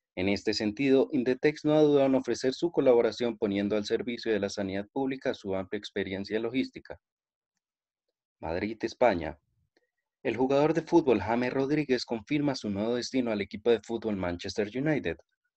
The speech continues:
Su agente Jorge Méndez aseguró que ya ha tenido conversaciones con los directivos de este equipo. El peso, el precio del diez de la selección Colombia cayó ocho millones en total por la crisis sanitaria del covid diecinueve.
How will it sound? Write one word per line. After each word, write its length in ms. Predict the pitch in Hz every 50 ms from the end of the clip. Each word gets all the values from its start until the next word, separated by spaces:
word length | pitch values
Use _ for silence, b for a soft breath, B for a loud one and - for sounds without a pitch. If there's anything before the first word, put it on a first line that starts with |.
| _ _ _
Su 180 | - - 98 92
agente 460 | 87 80 82 107 113 107 104 - 98
Jorge 340 | 90 - 127 123 117 - 123
Méndez 420 | 120 127 135 135 131 135 127 -
aseguró 520 | 131 127 - 139 131 139 143 156 160 160 165
que 180 | - 131 110
ya 240 | 104 113 131 135 147
ha 80 | 151 147
tenido 380 | - 120 110 113 120 120 113
conversaciones 800 | 110 104 101 101 104 - - 110 104 - 131 127 120 123 120 -
con 160 | - 131 123 120
los 140 | 120 113
directivos 560 | - 123 120 120 117 - - 110 101 101 98 -
de 160 | 90 87 85
este 180 | 87 - -
equipo. 420 | 104 - - 151 - - - - _ _ _ _ _ _ _ _ _ _ _ _ _ _ _ _ _
El 140 | - 92 87
peso, 480 | - 107 107 104 104 113 104 104 - -
el 140 | - 120 90
precio 340 | 87 113 110 107 - 110 101
del 120 | 98 95
diez 160 | 92 107 110 104
de 80 | 110 104
la 80 | 101
selección 420 | - - 101 101 95 - 120 113 110
Colombia 400 | - 117 107 113 120 123 123 113
cayó 400 | - 113 104 98 117 120 120 - - -
ocho 340 | - 143 143 139 - 151 143
millones 420 | 127 110 101 110 110 110 104 -
en 120 | 104 98 98
total 360 | - 104 - - 120 123 131
por 120 | - 117
la 120 | 101 92 -
crisis 280 | - 98 - 104 -
sanitaria 460 | - 107 98 101 95 - 117 110 110
del 100 | 113 107
covid 260 | 107 98 95 92 92 90
diecinueve. 640 | 104 107 104 - 127 131 151 147 123 95 82 -